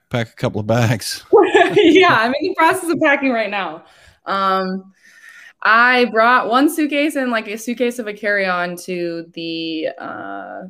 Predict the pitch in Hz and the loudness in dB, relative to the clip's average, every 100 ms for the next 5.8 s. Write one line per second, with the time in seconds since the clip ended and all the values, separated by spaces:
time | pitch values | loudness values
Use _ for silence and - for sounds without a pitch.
0 | - - 208 190 185 185 175 175 165 165 | -8 -4 -2 -4 -8 -10 -10 -8 -8 -10
1 | - _ 180 170 170 165 185 233 226 - | -14 _ -8 -6 -4 -4 2 2 0 -2
2 | 240 370 440 427 403 403 381 359 339 311 | 4 6 6 6 2 2 4 6 6 4
3 | 330 302 311 285 285 262 254 254 247 240 | 0 0 0 0 0 2 2 4 2 2
4 | 247 262 254 240 233 220 208 190 190 185 | 0 2 4 2 -2 -6 -4 -4 -6 -2
5 | 175 170 170 170 170 165 165 | 4 4 4 0 0 0 0